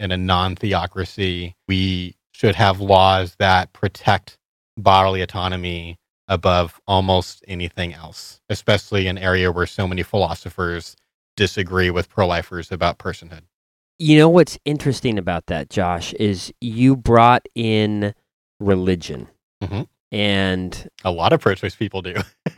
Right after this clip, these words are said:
Speaker 1: <laughs>
Speaker 2: you naturally just said, "Hey, it's a theocracy," and you talked about The Handmaid's, where
Speaker 1: Yeah.
Speaker 2: those crazy Christians. There's a gal, uh, I can't remember her name.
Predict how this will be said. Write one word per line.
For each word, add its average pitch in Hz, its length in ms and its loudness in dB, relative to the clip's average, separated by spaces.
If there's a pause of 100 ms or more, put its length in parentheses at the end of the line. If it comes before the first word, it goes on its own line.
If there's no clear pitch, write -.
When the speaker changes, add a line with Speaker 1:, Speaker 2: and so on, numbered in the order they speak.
(220)
Speaker 1:
<laughs> - 680 -8
Speaker 2:
you 175 100 6
naturally 185 440 6
just 147 180 0
said, 143 120 0
"Hey, 285 180 0
it's 143 300 -6
a 143 60 0
theocracy," 175 600 4
and 104 100 -8
you 113 60 -4
talked 123 240 0
about 117 140 -4
The 110 60 -6
Handmaid's, 107 460 -2
where 101 280 6
Speaker 1:
Yeah. 98 100 0 (260)
Speaker 2:
those 107 180 4
crazy 120 380 4
Christians. 101 560 -2 (1000)
There's 156 320 8
a 147 80 4
gal, 175 640 2 (140)
uh, - 180 -4
I - 40 -10
can't - 200 -4
remember 135 240 2
her 117 160 0
name. 95 500 -2